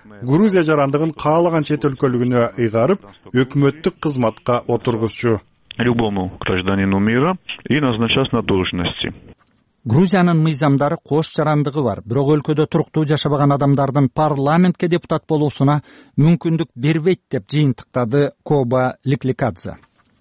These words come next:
Speaker 3: Кыргыз Республикасынын мыйзамдары боюнча Кыргызстандын жараны болбогон адам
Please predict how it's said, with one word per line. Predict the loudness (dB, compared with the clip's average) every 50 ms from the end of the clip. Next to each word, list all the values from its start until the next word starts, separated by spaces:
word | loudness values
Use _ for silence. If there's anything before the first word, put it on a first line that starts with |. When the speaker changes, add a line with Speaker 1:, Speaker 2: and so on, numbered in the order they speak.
| _ _
Speaker 3:
Кыргыз | -4 -2 -2 -2 -2 0
Республикасынын | 0 0 -2 -2 -2 -2 -2 0 0 0 0 -2 0 2 2 4 4 4
мыйзамдары | 4 4 2 2 2 2 2 0 -2 -2 -2
боюнча | -2 -2 -2 -2 -2 -2 -2 -4 -4 -4
Кыргызстандын | -6 -6 -6 -6 -4 -2 0 2 2 4 2 2 2 2
жараны | 2 0 0 0 0 0
болбогон | 0 0 0 0 0 0 0 2 2 2 2
адам | 2 2 0 0 0 -2